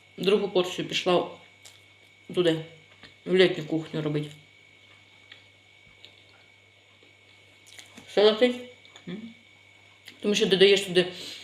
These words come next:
воно, коротше говоря, поджарюється, я її перчу, е, чесночком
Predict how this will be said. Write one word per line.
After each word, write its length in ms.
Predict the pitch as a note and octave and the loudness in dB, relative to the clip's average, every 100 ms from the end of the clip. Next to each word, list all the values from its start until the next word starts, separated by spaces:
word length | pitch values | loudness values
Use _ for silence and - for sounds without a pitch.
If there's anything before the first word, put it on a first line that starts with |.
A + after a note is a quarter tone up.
| - | -10
воно, 180 | A#3 G#3+ | 0 2
коротше 280 | G#3 F#3 F3+ | 2 -2 0
говоря, 200 | F3+ E3 | 2 2
поджарюється, 680 | D#3 F3+ F3 F3+ B3+ B3+ A#3 | 0 0 2 4 0 -2 2
я 180 | G3+ F3+ | 4 4
її 280 | E3 E3 | 4 0
перчу, 640 | D#3+ G3+ F#3+ - B3 C#4 - - - - - - - - - - | -2 -2 -2 -2 0 0 -4 -14 -20 -20 -20 -20 -20 -20 -16 -4
е, 200 | F3 F3 | -2 0
чесночком 840 | G#3 G#3 G3 - G#3+ A#3 B3 - | -2 -2 -2 0 2 2 2 -2